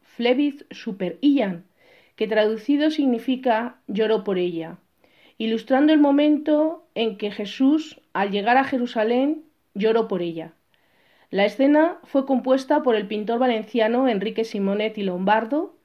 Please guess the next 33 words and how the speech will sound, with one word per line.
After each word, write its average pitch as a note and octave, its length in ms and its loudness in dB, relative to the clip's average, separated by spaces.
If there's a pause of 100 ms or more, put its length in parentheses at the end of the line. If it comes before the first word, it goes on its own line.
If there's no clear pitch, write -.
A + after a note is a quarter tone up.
(420)
entre G#3+ 280 -2
mil A#3 140 2
ochocientos A3+ 600 -2
noventa A3+ 720 -2
y A3+ 120 -6
mil A#3+ 200 2
ochocientos G#3 580 -4
noventa F3 400 -6
y F3+ 100 -4
uno. E3 300 -10 (1000)
Dicha B3 240 -2
composición C#4 840 2
se - 140 -8
encuentra A3+ 800 0
en A3 120 -4
el G#3 100 -2
Museo G#3+ 300 -2
Nacional G3 380 -4
del F#3+ 160 -8
Prado, B3+ 400 2
en A#3+ 80 0
Madrid, A#3+ 460 -2 (640)
y D#4 100 0
se F#4 100 2
expone D#4 540 2
en G#3+ 80 0
las G3 140 -2
salas B3 260 0
dedicadas A#3+ 600 -2
a A#3+ 60 -6
la G3 140 -4
pintura G#3 600 -2
española G3+ 760 -4